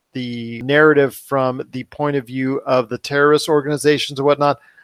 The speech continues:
that part keeps the interest of the audience. It's the parts where you, you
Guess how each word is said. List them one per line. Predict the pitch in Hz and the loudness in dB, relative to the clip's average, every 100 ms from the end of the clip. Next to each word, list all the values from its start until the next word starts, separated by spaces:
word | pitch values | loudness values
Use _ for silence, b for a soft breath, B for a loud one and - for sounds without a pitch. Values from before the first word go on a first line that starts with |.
| b _ | b _
that | 156 160 | 0 0
part | - 175 165 160 _ | 0 2 2 0 _
keeps | - 156 156 - | -8 -6 -4 -6
the | 143 139 | -6 -6
interest | 139 - 151 151 | -6 -6 -6 -4
of | 139 | -4
the | 135 | 0
audience. | 131 131 139 135 - b b b b | 0 0 -2 -6 -10 b b b b
It's | 139 - | -6 -6
the | - | -8
parts | - 175 175 - 151 | 0 2 2 0 0
where | 151 147 | 4 4
you, | 143 131 135 _ - | 2 -4 -14 _ -18
you | 131 131 127 | -14 -12 -14